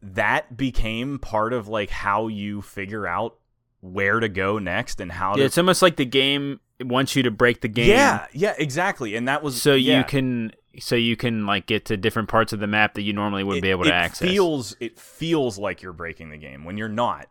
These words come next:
Speaker 2: Yeah,
Speaker 1: And, and that,
Speaker 2: yeah.
Speaker 1: that was what drove me crazy when I truly did. And I was like, "Wait, did I, was this on purpose? Did I actu-, was I actually
Speaker 2: Yeah.
Speaker 1: supposed to do this?" And, like, because that was what was brilliant about the first one too, is, like, you're break-, you're literally breaking the game.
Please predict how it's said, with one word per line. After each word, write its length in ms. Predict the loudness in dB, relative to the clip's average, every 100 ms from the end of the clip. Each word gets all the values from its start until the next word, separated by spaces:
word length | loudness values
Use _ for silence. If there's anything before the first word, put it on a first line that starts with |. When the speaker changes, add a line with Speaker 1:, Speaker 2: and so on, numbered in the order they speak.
| _ -6
Speaker 2:
Yeah, 260 | 0 0
Speaker 1:
And, 140 | 0 -2
and 220 | -4 2
that, 180 | 2 2
Speaker 2:
yeah. 80 |
Speaker 1:
that 180 | 2 2
was 160 | 0 -4
what 160 | -4
drove 240 | -2 -4 -4
me 100 | -6
crazy 440 | -6 -4 -4 -6
when 160 | -8 -4
I 160 | -4
truly 560 | -6 -10 -6 -6 -6 -8
did. 340 | -4 -4 -4
And 100 | -4
I 60 | -6
was 180 | -6 -6
like, 160 | -6
"Wait, 300 | -4 -4 -6
did 80 | -10
I, 100 | -10 -8
was 160 | -10
this 140 | -10 -8
on 120 | -4
purpose? 460 | -2 0 0 -2
Did 120 | -2 -2
I 120 | 0
actu-, 260 | 0 -2
was 160 | -6 -2
I 80 | 2
actually 400 | 4 2 0 0
Speaker 2:
Yeah. 60 |
Speaker 1:
supposed 340 | 0 0 0 0
to 80 | -2
do 160 | 0
this?" 280 | 0 -2 -4
And, 360 | -6 -6 -8 -12 _ _ _ _
like, 280 | -4 -4 -4 -14 _ -20 -10
because 320 | -6 -4 -2
that 180 | -2 -2
was 160 | -6 -6
what 280 | -8 -8
was 240 | -10 -10 -10
brilliant 460 | -10 -6 -6 -6
about 200 | -4 -4
the 60 | -6
first 320 | -8 -8 -10
one 160 | -14 -12
too, 280 | -8 -8 -8
is, 100 | -10
like, 200 | -10 -10
you're 120 | -14
break-, 360 | -8 -6 -6 -6
you're 160 | -12
literally 560 | -10 -6 -4 -4 -6 -8
breaking 400 | -8 -8 -8 -12
the 80 | -12
game. 380 | -12 -12 -16